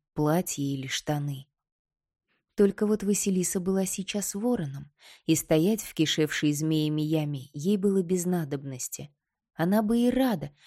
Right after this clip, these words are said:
только ее способ был немногим лучше.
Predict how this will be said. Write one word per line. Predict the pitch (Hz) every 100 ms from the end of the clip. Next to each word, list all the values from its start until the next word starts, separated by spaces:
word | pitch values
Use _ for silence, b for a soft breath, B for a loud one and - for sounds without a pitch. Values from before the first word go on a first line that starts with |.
| b _
только | 175 165 160
ее | 160 160 185
способ | 208 - 156 147 - - _ _
был | 196 254 226
немногим | 208 185 190 165 139 139
лучше. | 131 123 - -